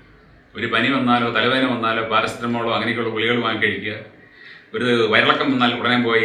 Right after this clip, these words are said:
അത് നിർത്താനുള്ള മരുന്ന് കഴിക്കുക, അതുപോലെ ഛർദ്ദിൽ വന്നാൽ ഉടനെ അത് നിർത്താനുള്ള മരുന്ന് കഴിക്കുക, വേദന വന്നാൽ വേദന സംഹാരി കഴിക്കുക. ഇങ്ങനെയൊക്കെ കഴിക്കുന്ന ആൾക്കാരുടെ അടുക്കൽ നമ്മൾ ജീവിതശൈലി ശരിയാക്കണം എന്ന് പറഞ്ഞിട്ട് ഒരു കാര്യമില്ല. അവരെത്ര ജീവിതശൈലി ശരിയാക്കിയാലും ശരി, ഇവർക്ക് പ്രശ്നമുണ്ടാകും.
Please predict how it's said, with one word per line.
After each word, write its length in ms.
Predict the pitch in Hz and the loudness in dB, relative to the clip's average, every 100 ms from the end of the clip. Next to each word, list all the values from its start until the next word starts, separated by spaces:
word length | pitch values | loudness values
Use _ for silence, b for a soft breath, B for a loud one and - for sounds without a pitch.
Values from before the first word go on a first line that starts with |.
| 110 | 0
അത് 80 | 113 | -4
നിർത്താനുള്ള 400 | 101 101 127 120 113 | -6 0 2 2 -2
മരുന്ന് 200 | 110 117 | -2 -2
കഴിക്കുക, 300 | 104 101 107 110 - - _ _ _ _ - | -2 -4 -10 -12 -18 -20 _ _ _ _ -8
അതുപോലെ 220 | 117 123 120 | -4 -2 0
ഛർദ്ദിൽ 280 | 131 135 160 139 | 0 2 2 2
വന്നാൽ 180 | 127 120 | 0 0
ഉടനെ 160 | 113 117 | -2 -2
അത് 80 | 113 | -2
നിർത്താനുള്ള 380 | 110 110 123 120 | -4 0 2 2
മരുന്ന് 200 | 113 110 110 | 0 -2 -4
കഴിക്കുക, 320 | 101 101 107 - - - | -4 -8 -12 -14 -18 -4
വേദന 220 | 120 156 156 | 0 2 2
വന്നാൽ 200 | 127 123 113 107 | 2 0 0 0
വേദന 160 | 131 131 | 0 0
സംഹാരി 280 | 131 127 123 | 0 0 2
കഴിക്കുക. 300 | 107 101 104 - 160 | 0 0 -4 -6 -2
ഇങ്ങനെയൊക്കെ 360 | 196 247 262 220 | 2 4 4 4
കഴിക്കുന്ന 340 | 190 190 180 131 | 4 4 2 2
ആൾക്കാരുടെ 360 | 123 113 107 95 | 4 2 2 -2
അടുക്കൽ 180 | 98 92 - 117 | -4 -6 -8 -6
നമ്മൾ 140 | 143 143 | -4 -4
ജീവിതശൈലി 520 | 139 165 185 180 165 143 | -2 0 0 4 4 4
ശരിയാക്കണം 380 | 135 143 123 120 | 4 4 4 0
എന്ന് 100 | 120 | 0
പറഞ്ഞിട്ട് 220 | 110 117 110 | -2 -4 -6
ഒരു 80 | 104 104 | -4 -4
കാര്യമില്ല. 420 | 90 87 - - - _ _ _ _ _ _ _ - | -4 -8 -16 -20 -20 _ _ _ _ _ _ _ -2
അവരെത്ര 320 | 175 185 185 240 240 | 4 6 6 6 6
ജീവിതശൈലി 400 | 196 202 190 180 | 6 8 8 8
ശരിയാക്കിയാലും 440 | 151 156 139 139 135 | 6 6 6 4 2
ശരി, 140 | 123 - | -4 -6
ഇവർക്ക് 240 | 113 120 113 | -8 -8 -8
പ്രശ്നമുണ്ടാകും. 540 | - 98 90 82 - | -10 -12 -12 -14 -18